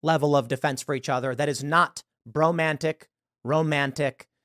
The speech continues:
or in any way involving any kind of snuggling or kind of some kind of love. For me, it's like, I have guys that I'm loyal to. Loyalty is not the same as romance or compassion, or, or maybe, maybe,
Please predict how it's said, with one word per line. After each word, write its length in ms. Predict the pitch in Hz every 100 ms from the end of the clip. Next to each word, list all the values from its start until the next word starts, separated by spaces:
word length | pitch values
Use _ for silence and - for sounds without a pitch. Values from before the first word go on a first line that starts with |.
| _ _ _
or 320 | 156 151 147 147
in 160 | 160
any 180 | 160 170
way 300 | 156 151 139
involving 480 | 139 135 139 135 135
any 100 | 135
kind 160 | 143
of 80 | 120
snuggling 560 | - - 185 143 117 110
or 160 | 139
kind 220 | 131 147 139
of 180 | 117 _
some 160 | - 143
kind 180 | 143
of 100 | 127
love. 440 | 113 156 135 - _ _ _ _ _ _ _ _ _ _
For 140 | 185
me, 160 | 247 294
it's 160 | 214
like, 320 | 185 165 151 _ _ _
I 140 | 165 180
have 180 | 202
guys 220 | 160 160 151
that 100 | 156
I'm 160 | 143
loyal 320 | 139 214 208 113
to. 280 | 113 - _ _ _ _ _
Loyalty 560 | 120 180 254 - 160 151
is 60 | 147
not 100 | 151
the 80 |
same 380 | 151 170 156 143
as 340 | 131 131 123 110
romance 760 | 127 175 156 139 131 - - _
or 160 | - 143
compassion, 680 | - 143 120 - 135 143 -
or, 160 | 156 139
or 220 | 143 127 _ -
maybe, 180 | 247 254
maybe, 320 | 247 233